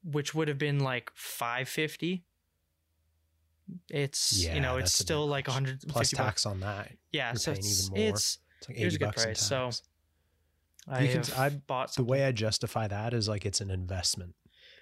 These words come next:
Speaker 2: I'm not
Speaker 1: Well, I
Speaker 2: buying it
Speaker 1: mean,
Speaker 2: for pure
Speaker 1: yeah.
Speaker 2: leisure. It's a productive tool in a way.
Speaker 1: It totally is, right? And, like,
Speaker 2: Yeah,
Speaker 1: if
Speaker 2: totally.
Speaker 1: I'm, I take care of my things and, you know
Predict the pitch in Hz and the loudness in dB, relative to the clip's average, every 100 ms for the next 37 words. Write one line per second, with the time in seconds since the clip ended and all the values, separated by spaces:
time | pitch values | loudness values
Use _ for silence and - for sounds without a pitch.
0 | - 104 104 175 208 214 - 107 208 - | -6 -2 0 2 4 4 4 4 2 0
1 | 117 104 101 98 95 _ _ _ - 156 | -2 0 -2 -4 -6 _ _ _ -2 2
2 | 135 107 101 101 104 135 139 _ _ _ | 4 2 0 0 2 2 0 _ _ _
3 | _ _ 107 - - _ - - 120 101 | _ _ -4 -2 -4 _ -6 -2 -2 2
4 | 110 95 - 98 - - 104 90 85 87 | 2 0 -2 -4 -4 -2 0 0 -2 -4
5 | 82 82 90 - _ _ _ _ - 151 | -6 -8 -12 -16 _ _ _ _ -20 -14
6 | - 233 175 151 160 120 113 131 156 147 | -8 -2 0 0 0 -2 -2 -2 0 2
7 | 147 139 - - _ _ _ _ - 175 | 0 -2 -8 -20 _ _ _ _ -12 -10
8 | - 175 147 123 107 143 147 143 143 139 | -8 -2 -2 -2 -2 -2 0 0 -2 -2
9 | 147 139 131 127 127 120 127 135 139 127 | -4 -2 -2 -2 -4 -4 -2 2 2 2
10 | 127 - _ _ _ _ _ - 127 123 | -2 -6 _ _ _ _ _ -6 -4 -2